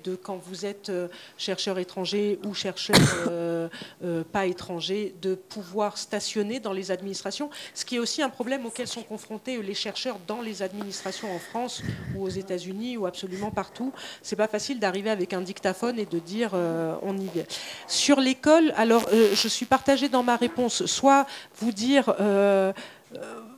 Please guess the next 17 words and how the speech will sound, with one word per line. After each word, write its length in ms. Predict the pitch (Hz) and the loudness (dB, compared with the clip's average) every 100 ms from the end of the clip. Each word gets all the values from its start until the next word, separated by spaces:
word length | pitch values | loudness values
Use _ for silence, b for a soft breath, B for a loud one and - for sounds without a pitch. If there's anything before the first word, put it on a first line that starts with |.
| - - _ - | -20 -20 _ -6
vraiment 600 | 185 233 233 262 254 - | 4 6 8 8 6 0
f-, 200 | - - - | -12 -12 -12
faire 320 | - 254 240 | 4 4 6
la 100 | 220 | 4
commerciale 580 | 214 220 208 - 247 220 | 4 2 2 0 -2 0
de 120 | 226 | 0
base. 260 | 214 214 - | 2 0 -2
Notre 320 | 202 196 - 196 | 0 0 4 2
prochain 400 | - 294 - 330 | 4 2 4 2
numéro 420 | 247 202 196 294 | 2 2 2 2
est 60 | |
sur 220 | 240 - 180 | 0 2 2
l'école. 440 | 185 220 226 285 - | 2 4 4 2 2
<laughs> 2500 | 277 - 302 - 269 - 262 - 226 - 226 - - - 508 - 523 233 - 233 - - - - | 2 2 0 0 -4 -4 -6 -6 -10 -10 -14 -16 -14 -6 -6 -6 -12 -12 -12 -14 -14 -12 -12 -6
Et 60 | 190 | -6
f-, 160 | - 196 | -6 -4
euh, 340 | - 202 196 | 2 6 6